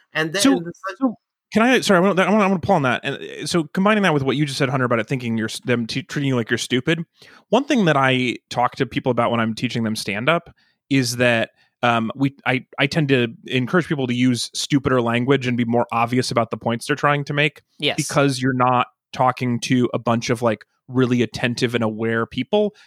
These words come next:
Speaker 2: You're
Speaker 3: Yes.
Speaker 2: yelling at drunk people in a bar. And so you have to dumb it down a little bit for the, the drunk people in a bar. So that sort of reminds me of if you're making a show for, like, T B S, dinner and a movie, um,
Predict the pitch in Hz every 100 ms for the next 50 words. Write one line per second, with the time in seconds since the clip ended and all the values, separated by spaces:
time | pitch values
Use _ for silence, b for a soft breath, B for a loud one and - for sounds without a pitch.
0 | b 139 135 123 123 127 110 131 117 -
1 | 120 131 175 208 107 98 b b - 131
2 | 156 156 143 120 135 139 107 123 117 117
3 | 113 120 117 117 - 123 117 113 131 120
4 | 123 127 113 107 104 135 b b - 175
5 | 170 151 - _ _ 147 214 269 _ -
6 | 302 330 202 165 160 156 143 160 196 294
7 | 240 143 - 170 151 131 - - 156 143
8 | 131 117 - _ _ - 180 156 151 151
9 | 113 110 - 131 147 147 127 127 156 151
10 | 110 80 - _ _ _ _ _ _ _
11 | _ - 139 127